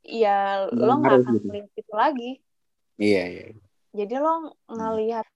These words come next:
Speaker 1: si pasangan ini ya as, as individualnya, as a whole dia gitu, tanpa, oh ya dia masuk ke kriterianya, terus lo checklist, oh dia nggak orangnya kayak gini, terus lo silang. Kan nggak mungkin kan orang punya,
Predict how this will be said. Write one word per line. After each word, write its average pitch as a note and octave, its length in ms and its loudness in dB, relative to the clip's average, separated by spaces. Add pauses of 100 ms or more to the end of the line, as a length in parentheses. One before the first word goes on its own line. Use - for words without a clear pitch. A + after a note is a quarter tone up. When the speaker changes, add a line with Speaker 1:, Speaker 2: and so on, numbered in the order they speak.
(120)
Speaker 1:
si - 280 -10
pasangan G#3+ 500 -12
ini A#3 240 -8
ya C4 160 -4
as, - 400 -14 (140)
as G#3+ 200 -12 (1080)
individualnya, G#3 1700 -2
as - 240 -12
a A3 80 -6
whole G#3+ 480 -6
dia G#3 240 0
gitu, G3 240 -8
tanpa, G3 400 -12 (280)
oh A3 100 -4
ya G#3+ 100 -2
dia A#3 140 -6
masuk A3+ 260 -12
ke - 80 -20
kriterianya, G#3+ 540 -8
terus - 180 -12
lo A3+ 160 6
checklist, G#3+ 960 0 (340)
oh C4 80 -6
dia C4 160 -2
nggak C4+ 220 2
orangnya A#3 260 2
kayak C4+ 140 0
gini, A3+ 200 -2
terus C4 200 -8
lo C#4 100 0
silang. A3+ 640 0
Kan D4 120 -10 (200)
nggak G#3 220 -4
mungkin A#3 420 -6
kan G#3 160 -10
orang G#3 320 -10
punya, F#3+ 400 -16